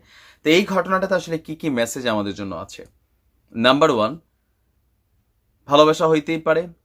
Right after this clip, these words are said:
সংসার হতেই পারে, সার্বিক কারণে ডিভোর্স হতেই পারে। বাংলাদেশে এগুলো কিন্তু খুব মাঝে মাঝে হয়, আমার বাংলাদেশি ভাইদের জন্য বা ভারতের দাদাবাবুদের জন্য।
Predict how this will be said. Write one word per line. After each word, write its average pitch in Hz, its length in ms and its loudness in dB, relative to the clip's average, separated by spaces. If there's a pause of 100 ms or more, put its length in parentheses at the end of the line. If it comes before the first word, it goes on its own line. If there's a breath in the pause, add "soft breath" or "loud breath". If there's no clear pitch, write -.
(400)
সংসার 120 440 -6
হতেই 151 300 -4
পারে, 127 300 -4 (420)
সার্বিক 127 480 0
কারণে 120 280 2
ডিভোর্স 117 360 -6
হতেই 135 200 -6
পারে। - 240 -16 (180)
বাংলাদেশে 110 480 -6
এগুলো 123 200 -4
কিন্তু 127 220 -10
খুব - 280 -12 (100)
মাঝে 110 200 -2
মাঝে 123 180 -6
হয়, 110 380 0 (680)
আমার 110 200 -4
বাংলাদেশি 120 460 -2
ভাইদের 120 340 -2
জন্য 123 180 -6
বা 123 140 0
ভারতের 120 400 -2
দাদাবাবুদের 117 540 0
জন্য। 95 320 -8